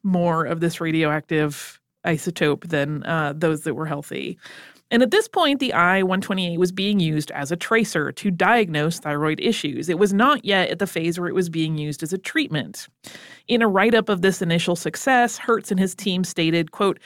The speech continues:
"It is therefore logical to suppose that when strongly active materials are available, the concentration power of the hyperplastic and neoplastic thyroid for radioactive iodine may be of clinical or therapeutic significance."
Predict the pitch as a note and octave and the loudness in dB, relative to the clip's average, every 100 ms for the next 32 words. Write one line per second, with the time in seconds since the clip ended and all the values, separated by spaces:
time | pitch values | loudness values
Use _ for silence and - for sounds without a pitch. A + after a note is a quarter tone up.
0 | - - - A#3+ B3 A3+ D4+ F4 E4 B3+ | -20 -20 -6 0 2 2 2 2 4 6
1 | B3+ C#4 C4 F3+ E3 E3+ A3 G#3+ A3 F#3+ | 4 4 2 2 2 -2 -2 0 4 4
2 | F3 F3+ F3 F#3 F#3 - G3+ A#3 A#3+ B3 | 4 2 0 0 -2 0 2 4 4 2
3 | F#3+ F3+ G3 F#3 F#3 - C4 C4 A3 G#3+ | 2 0 0 -2 -2 -2 0 4 4 4
4 | - F#3 F#3 C#4 F#4 C4+ F3 E3+ F3+ G3+ | 2 2 4 4 6 6 6 4 4 -2
5 | - C4+ D4 C#4+ - A3 A3 A3 - F#3 | 0 0 0 -2 0 0 0 -4 0 2
6 | F3+ E3+ F3 F3 - A3 B3+ B3 F3 E3+ | 2 2 0 -4 -2 -2 -2 -2 -2 -2
7 | - F3 E3+ - - - F3+ F3+ A#3 B3 | 0 -2 -2 -12 -8 -2 0 2 2 2
8 | - F3 F3 G3+ - B3 C4 G3 E3+ F3 | 2 0 0 -6 -2 0 2 2 2 2
9 | G#3 F3+ F3+ G#3 G#3 F3+ F3 F3 - B3 | 0 0 2 2 4 2 2 -2 0 2
10 | D4 F#3+ E3+ E3+ F#3 - - - G3+ D#4 | 2 4 4 2 0 -6 -12 -2 0 0
11 | B3 G#3 G#3 E3+ - D#4 E4 D#4+ F4 - | 0 0 0 -2 -4 -6 -4 0 0 0
12 | C#4 - G#3+ G#3 G#3+ D#3 C#3+ - - D#3 | -2 -2 -2 -2 -2 -2 -2 -4 -6 -2
13 | E3+ E3+ - C3+ - - - - | 0 -2 -6 -10 -12 -16 -16 -18